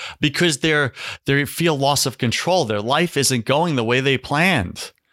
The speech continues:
Their business, they're winning, but they feel miserable. Why? It's almost like they got lied to. They got to the top, they put in all the effort, but it's not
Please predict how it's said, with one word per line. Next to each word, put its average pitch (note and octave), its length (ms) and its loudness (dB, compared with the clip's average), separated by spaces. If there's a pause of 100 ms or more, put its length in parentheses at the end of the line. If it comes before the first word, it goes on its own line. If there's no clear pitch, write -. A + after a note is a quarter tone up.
(220)
Their C3+ 160 2
business, E3 520 0
they're B2 200 0
winning, D3+ 480 0
but A#2+ 360 0 (280)
they C3+ 100 4
feel D#3+ 220 2
miserable. D3 640 0
Why? D3 380 0
It's G#2 280 -2
almost D3 300 2
like C#3+ 240 0
they C3+ 100 0
got C3 220 0
lied D3 340 0
to. - 160 0
They G2+ 140 2
got B2+ 240 0
to D3 80 2
the C3 140 2
top, D3+ 380 0
they A2 100 0
put D3+ 200 0
in C#3 120 2
all A#2+ 160 2
the A#2 180 0
effort, C#3+ 260 -2
but A2+ 120 2
it's A2 220 0
not B2+ 400 -2